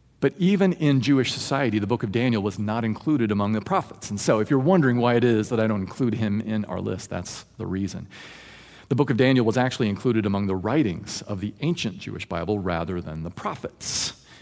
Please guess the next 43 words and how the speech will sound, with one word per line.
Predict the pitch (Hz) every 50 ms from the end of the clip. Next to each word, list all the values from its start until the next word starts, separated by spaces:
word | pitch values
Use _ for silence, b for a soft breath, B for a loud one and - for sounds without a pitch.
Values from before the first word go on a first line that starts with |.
| B B
And | - 95
I |
think | 90 - 113 98
that's | - 101 92 -
the | - 101
reason | 95 101 101 - 101 98
for | - - 98 90
it. | - -
So | - - 139
in | - 156 151
simple | - 240 254 226 196
terms, | - 143 127 98 82 - - -
these | 139 165 233 202
were | 233 220
men | 165 147 143 147
who | 139 151 156
acted | - 123 123 117 - 123 113
as | 110 101
God's | - 113 92 95 92 90 92
mouthpiece. | 90 82 82 78 - - 95 87 - - - - - - _ _ _ _ _ _ _ _ _ _ _ - B B B B B B
Several | - - 185 185 202 208 175
of | 151
the | 147
prophetic | - - 139 - 156 143 143 120
books | 107 120 127 123 -
begin | - 131 113 123 117
with | 110 104
phrases | - - 131 131 131 110 113 104 -
like, | 117 104 104 -
"The | - 107
word | 98 98 123 160 202 214
of | 214 156
the | 151 196
Lord | 165 156 170 175 180 180 151
that | 160 170 165
came | - 151 160 160 156 143 131
to | - 139 135 117 104 98 82 - - - - -
so-and-so." | - - 92 87 87 87 78 - - - - 85 - - _
You've | - 110 104
heard | - 101 92 87
that | 85 - -
phrasing | - 95 92 87 90 87
before. | 85 85 - - 90 85 82